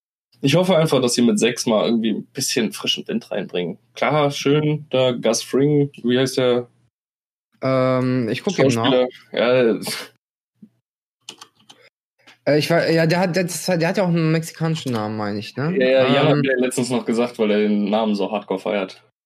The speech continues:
Speaker 2: Giancarlo Esposito.
Speaker 1: Giancarlo Esposito, sowas, genau. Ähm, ist eine schöne Prämisse. Also den Trailer fand ich ganz,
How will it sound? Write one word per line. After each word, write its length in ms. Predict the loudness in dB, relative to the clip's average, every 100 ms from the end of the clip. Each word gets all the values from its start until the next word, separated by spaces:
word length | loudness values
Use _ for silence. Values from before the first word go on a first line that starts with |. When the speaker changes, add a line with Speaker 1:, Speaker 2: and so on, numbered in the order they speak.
| -4
Speaker 2:
Giancarlo 760 | 0 2 2 2 2 2 4
Esposito. 640 | 2 0 -2 0 -2 -2 -8 -12 _ -12
Speaker 1:
Giancarlo 840 | -2 0 2 2 4 4 4 4 2
Esposito, 1200 | 2 -2 -4 -4 -6 -4 -6 -6 -4 -4 -4 -6
sowas, 360 | -4 -4 -4 -6
genau. 300 | -4 -4 -6 -16 -14 -14 -14 -2
Ähm, 440 | 2 4 4 2 -4 -16 -6
ist 300 | -2 0 4
eine 140 | 4
schöne 320 | 4 4 4
Prämisse. 640 | 2 4 4 2 2 2 0 -6 -2
Also 200 | 2 2
den 160 | 0
Trailer 300 | 2 4 4
fand 200 | 2 0
ich 100 | 0
ganz, 220 | -2 -2